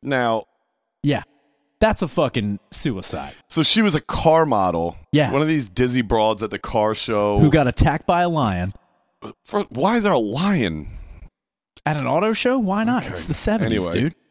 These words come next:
Speaker 1: there's a lion. This thing attacks her. Ten years later, she commits suicide by what? Gunshot?
Speaker 2: Yeah, gunshot.
Speaker 1: And in her note,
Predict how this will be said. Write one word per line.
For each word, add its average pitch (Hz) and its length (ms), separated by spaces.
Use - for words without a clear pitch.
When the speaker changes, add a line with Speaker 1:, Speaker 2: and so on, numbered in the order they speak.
Speaker 1:
there's 127 180
a 135 60
lion. 160 680
This 156 260
thing 165 160
attacks 135 540
her. 127 300
Ten 190 320
years 180 320
later, 139 580
she - 220
commits 147 360
suicide 156 440
by 127 120
what? 113 280
Gunshot? 143 460
Speaker 2:
Yeah, 139 160
gunshot. 104 580
Speaker 1:
And 131 520
in 139 160
her 143 140
note, 135 520